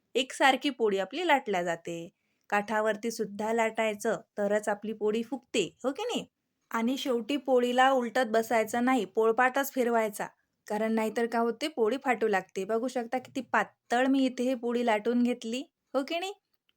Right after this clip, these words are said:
खूप जास्त पातळ. वरचं पापुत्र्या तर काही नाहीच आहे. आतमधलं पुरण चक्क दिसतंय आपल्याला. लोखंडाचा तवाच घ्यायचा,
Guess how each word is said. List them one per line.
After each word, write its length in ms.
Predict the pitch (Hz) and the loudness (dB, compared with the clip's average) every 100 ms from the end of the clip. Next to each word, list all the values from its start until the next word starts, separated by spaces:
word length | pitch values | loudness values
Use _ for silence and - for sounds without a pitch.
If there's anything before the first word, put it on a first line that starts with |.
| _ | _
खूप 260 | 226 262 247 | -4 -2 0
जास्त 260 | 247 226 | -2 0
पातळ. 440 | 240 208 190 - 190 | -2 -2 -2 -6 -2
वरचं 320 | 208 214 254 | -2 0 0
पापुत्र्या 480 | 254 214 226 220 226 | 0 0 -2 -2 -2
तर 80 | 226 | -2
काही 220 | 233 226 | -2 -2
नाहीच 340 | 226 202 202 202 | -2 -2 -4 -6
आहे. 100 | 165 | -8
आतमधलं 480 | - 185 220 220 208 | -8 -6 -4 -2 -4
पुरण 320 | - 214 233 | -2 0 0
चक्क 360 | 226 196 _ 233 | -2 -6 _ -2
दिसतंय 400 | 226 220 - 226 | 0 -2 -4 -6
आपल्याला. 400 | 202 190 175 170 - _ _ _ _ _ _ _ - | -4 -8 -10 -12 -16 _ _ _ _ _ _ _ -4
लोखंडाचा 520 | 208 220 220 214 226 226 | -2 0 0 0 2 2
तवाच 340 | 214 202 208 | 4 4 2
घ्यायचा, 400 | 208 185 170 170 | 0 0 -2 -10